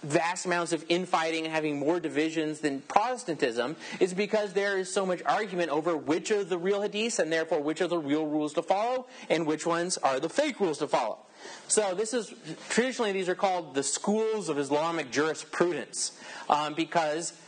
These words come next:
they're t-, the schools of, okay, we, one, like I said, one believes that these are the real hadiths, and they make,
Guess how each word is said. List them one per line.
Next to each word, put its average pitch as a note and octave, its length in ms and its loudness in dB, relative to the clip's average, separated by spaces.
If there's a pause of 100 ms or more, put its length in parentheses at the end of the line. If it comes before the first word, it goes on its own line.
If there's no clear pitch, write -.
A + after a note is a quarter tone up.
(220)
they're D3 320 2 (220)
t-, F3+ 160 -2 (320)
the C#3+ 320 2
schools E3+ 440 0
of, C#3+ 200 -2
okay, D3+ 480 0
we, D#3 480 -2 (360)
one, D#3+ 420 0
like C3+ 160 -2
I C#3+ 40 -2
said, C3+ 280 0
one C#3 260 0
believes C#3 280 0
that A#2+ 120 -4
these F#3+ 200 2
are G3 40 2
the F#3 80 0
real F#3+ 180 0
hadiths, F#3+ 360 0
and C3 100 0
they B2+ 260 0 (200)
make, C#3 320 0